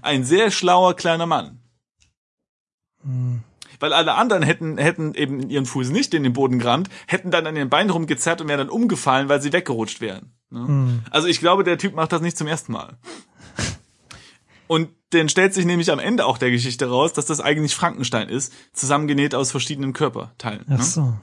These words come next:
Speaker 1: Aha,
Speaker 2: Mhm.
Speaker 1: so, jetzt haben wir das nämlich mal auch geklärt.
Speaker 2: Vielleicht, weil es dem Zuhörer nicht aufgefallen ist und wir es so sehen,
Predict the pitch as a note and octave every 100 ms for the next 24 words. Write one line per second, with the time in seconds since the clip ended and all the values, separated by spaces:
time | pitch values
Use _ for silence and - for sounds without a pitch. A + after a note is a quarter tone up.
0 | - D3+ D3+ C#3 C3 A#2 C#3 - - A#2+
1 | G#2+ _ _ C#3 B2 - A2+ C#3+ D3+ C#3
2 | C#3+ C#3 B2+ C3+ - A2+ A#2+ G#2+ - -
3 | - - D3 D#3+ - D#3 - D3+ B2+ G3
4 | E3+ F3 D3+ D#3 F3 - - D3+ D3+ D3
5 | D#3+ C#3 C#3+ C3+ D#3 D#3 - D3 B2+ C3+
6 | E3+ C#3+ E3